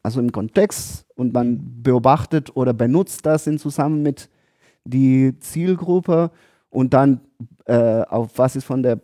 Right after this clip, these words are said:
Speaker 1: Feedback entwickeln ein neues
Speaker 2: Mhm.
Speaker 1: und so weiter und so
Speaker 2: Ja.
Speaker 1: fort. Also es gibt dieser, diese generative wie es evaluative,
Speaker 2: Ja.
Speaker 1: äh, äh,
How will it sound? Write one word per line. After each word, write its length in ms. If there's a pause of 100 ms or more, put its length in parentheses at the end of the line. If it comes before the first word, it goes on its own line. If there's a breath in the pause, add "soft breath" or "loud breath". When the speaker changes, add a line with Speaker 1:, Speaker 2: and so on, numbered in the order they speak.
(100)
Speaker 1:
Feedback 720
entwickeln 420
ein 320
neues 520
Speaker 2:
Mhm. 80
Speaker 1:
und 140
so 200
weiter 280
und 100
so 120
Speaker 2:
Ja. 100
Speaker 1:
fort. 140
Also 160
es 100
gibt 260
dieser, 480
diese 280
generative 920
wie 60
es 140
evaluative, 1040 (140)
Speaker 2:
Ja. 180 (540)
Speaker 1:
äh, 300 (580)
äh, 40